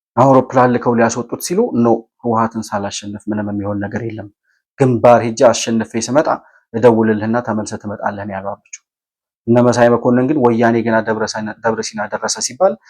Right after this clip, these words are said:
ሀገር ነቅለው ወደ ሶስተኛ፣ ወደ ሁለተኛ ሀገራቸውን የሸሹት። እነዚህ ሰዎች ናቸው ዛሬ ኢትዮጵያዊ ናቸው ብላችሁ የምታዳምጧቸው። ታዲያ ራሳው፣ ራሱ ኢትዮጵያዊ ሰላሙን አሳልፎ ሰጥቶ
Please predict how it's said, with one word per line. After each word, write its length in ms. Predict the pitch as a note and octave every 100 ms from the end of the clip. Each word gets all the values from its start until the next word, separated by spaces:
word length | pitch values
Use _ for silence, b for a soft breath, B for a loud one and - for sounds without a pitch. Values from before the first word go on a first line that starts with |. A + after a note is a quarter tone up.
| b A#2+
ሀገር 280 | B2 C3 A#2+
ነቅለው 360 | A#2+ A2+ C#3+ G#3+ - _ -
ወደ 140 | B2 A#2+
ሶስተኛ፣ 380 | B2+ A2+ B2 D3+
ወደ 140 | C3+ A2+
ሁለተኛ 340 | A2 G#2+ A2 G#2
ሀገራቸውን 500 | G#2 G#2 G2 - G2
የሸሹት። 380 | F#2+ F#2+ - _ _ _ _ _
እነዚህ 280 | B2 C3 B2+
ሰዎች 300 | D3+ C#3+ D3+
ናቸው 240 | C#3 A2 G#2+
ዛሬ 140 | G#2 G#2+
ኢትዮጵያዊ 380 | A2+ A2 A2 G#2
ናቸው 280 | G#2 -
ብላችሁ 300 | G#2+ A2 -
የምታዳምጧቸው። 760 | G2+ G2 G2+ G2 F#2+ F#2 - - _ _ _ _ _ _ _ _ _ _ _ -
ታዲያ 280 | D3 D#3 C#3 B2 B B B _ _ _ _ -
ራሳው፣ 420 | F3+ G#3+ A3+ A#3 - E3+
ራሱ 260 | G#3 A#3 A3+
ኢትዮጵያዊ 480 | D#3+ E3+ D3+ C#3+ C3+ B2
ሰላሙን 400 | C3 B2 B2+ A#2
አሳልፎ 360 | A2 G#2+ A2 G#2+
ሰጥቶ 240 | G2+ -